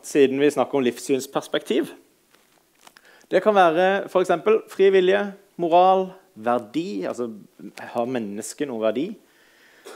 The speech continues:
Eh, begynnelsen på universet synes jeg selvfølgelig er kjempegodt. Eh, livet,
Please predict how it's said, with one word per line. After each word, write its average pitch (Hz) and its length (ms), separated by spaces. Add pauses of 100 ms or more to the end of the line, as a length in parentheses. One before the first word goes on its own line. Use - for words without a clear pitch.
Eh, 123 200
begynnelsen 170 500
på 208 100
universet 208 500 (300)
synes 113 240
jeg 101 120
selvfølgelig 104 440
er - 140
kjempegodt. - 1600 (420)
Eh, 127 340 (180)
livet, 147 560